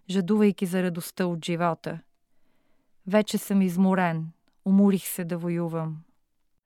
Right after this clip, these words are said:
Със всеки изминал ден жегата става все по-жестока. В осем сутринта слънцето вече грее ярко оранжево в небето и ме пържи безмилостно. По обед вече става опасно да се стои навън повече от минута-две.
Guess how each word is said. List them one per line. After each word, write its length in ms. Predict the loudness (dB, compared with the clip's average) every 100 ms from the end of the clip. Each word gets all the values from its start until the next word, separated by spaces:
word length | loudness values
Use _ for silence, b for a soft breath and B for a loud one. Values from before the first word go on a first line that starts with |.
| _ _ -16
Със 240 | -8 -6
всеки 300 | -2 -2 -2
изминал 420 | -2 4 6 6
ден 260 | 4 4 4
жегата 400 | 2 2 0 -6
става 360 | 0 2 4 2
все 220 | 0 0
по-жестока. 800 | 2 -2 -2 -6 -2 -2 -2 -8
В 200 | -6 -2
осем 280 | -2 -2 -4
сутринта 560 | -6 -4 -4 -2 -2
слънцето 520 | 0 0 0 -2 -6
вече 300 | -4 -4 -4
грее 320 | -8 -4 -2 0
ярко 440 | 0 -2 -2 -2
оранжево 640 | 2 2 0 -2 -4 -8
в 100 | -8
небето 560 | -8 -4 -4 -4 -6 -10 b b b
и 80 | -4
ме 120 | -4
пържи 440 | -2 0 2 0
безмилостно. 760 | -2 -4 -4 -4 -4 -8 -10 -12 -12 _ _ _
По 200 | 0 4
обед 240 | 4 4 -2
вече 240 | -6 -6
става 360 | -6 -4 -2 -4
опасно 460 | -2 -2 -2 -6
да 100 | -6
се 160 | -6 -12
стои 300 | -14 -6 -4
навън 400 | -2 -2 -4 -4 -4
повече 400 | -4 -4 -8 -12
от 120 | -6
минута-две. 680 | -6 -6 -6 -10 -4 -6